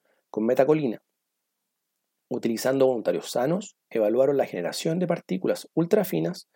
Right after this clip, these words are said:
en un laboratorio casi libre de partículas que proporcionaba nebulización con diferentes dispositivos,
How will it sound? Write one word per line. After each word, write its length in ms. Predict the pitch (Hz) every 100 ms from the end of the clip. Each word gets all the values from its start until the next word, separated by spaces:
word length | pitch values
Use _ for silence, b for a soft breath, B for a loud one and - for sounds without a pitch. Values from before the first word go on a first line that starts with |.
| b b b _
en 100 | 110
un 100 | 139
laboratorio 640 | 180 175 165 135 139 175 b b - - -
casi 260 | 143 -
libre 260 | 107 165 208
de 100 | 214
partículas 720 | 220 220 143 - 147 220 - _ _ _ _
que 120 | 131
proporcionaba 580 | 127 120 120 131 131 123
nebulización 720 | 113 101 - - - 233 262 _
con 160 | - 117
diferentes 400 | - 131 139 156
dispositivos, 760 | 165 - 135 139 104 90 -